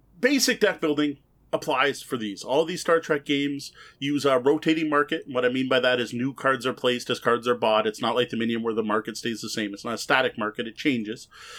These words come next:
Um, in addition to this, now here's the thing that's not standard deck building, is you have a space deck. And on your turn, after doing your usual buy new cards from the market thing,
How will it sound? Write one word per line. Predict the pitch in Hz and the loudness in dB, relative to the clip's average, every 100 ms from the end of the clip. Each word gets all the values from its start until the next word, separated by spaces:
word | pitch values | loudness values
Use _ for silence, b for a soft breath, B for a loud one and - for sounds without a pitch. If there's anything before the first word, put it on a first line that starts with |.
| B | B
Um, | 131 127 131 127 127 - | 2 4 4 2 -2 -4
in | 214 | -2
addition | 294 302 302 214 | 0 2 0 0
to | 175 | 2
this, | 117 - | 0 0
now | 117 123 | -4 0
here's | 156 151 | 0 0
the | 147 | 0
thing | 147 139 | 0 0
that's | 123 - | -4 -4
not | 139 151 156 - | 0 0 0 -4
standard | - 120 110 | -4 -4 -4
deck | 107 101 - | -4 -6 -6
building, | 107 101 113 _ B B - | -8 -8 -14 _ B B -6
is | 127 | 0
you | 160 | 2
have | 160 | 2
a | 170 | 0
space | - 175 160 | 0 -2 -2
deck. | - 92 _ _ _ b b - | -6 -8 _ _ _ b b -2
And | 123 | -2
on | 123 165 226 | 2 2 2
your | 262 | -2
turn, | - 156 135 139 143 | 2 2 2 0 0
after | 143 147 151 | 0 2 -2
doing | 135 147 139 | 2 2 2
your | 127 | -2
usual | 131 135 135 123 | -2 -2 0 0
buy | 127 135 | 0 0
new | 131 123 | -2 0
cards | 143 135 - | 0 0 -2
from | 123 | -6
the | 120 | -2
market | 170 208 135 - | 0 2 0 0
thing, | 123 110 | -2 0